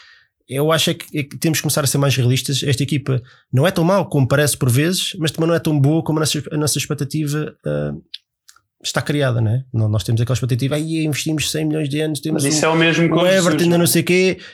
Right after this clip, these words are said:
Speaker 1: e vamos varrer isto tudo." Não, não. E se calhar estamos ali no, no meio. Não somos tão, tão melhores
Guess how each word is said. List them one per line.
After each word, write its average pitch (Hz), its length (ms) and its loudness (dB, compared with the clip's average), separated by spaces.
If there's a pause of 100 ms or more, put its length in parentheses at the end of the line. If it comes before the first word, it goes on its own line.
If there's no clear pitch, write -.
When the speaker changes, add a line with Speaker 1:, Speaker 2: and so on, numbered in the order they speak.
(140)
Speaker 1:
e 180 80 2
vamos 185 220 2
varrer 190 400 4
isto 180 300 2
tudo." - 180 -12
Não, 165 260 0 (480)
não. 170 180 0 (220)
E 143 80 -4
se - 80 -2
calhar 147 180 2
estamos 175 240 2
ali 170 140 4
no, 165 140 2
no 175 160 2
meio. 175 260 0 (220)
Não 147 120 4
somos 156 280 2
tão, 156 180 2
tão 151 200 0
melhores 147 400 4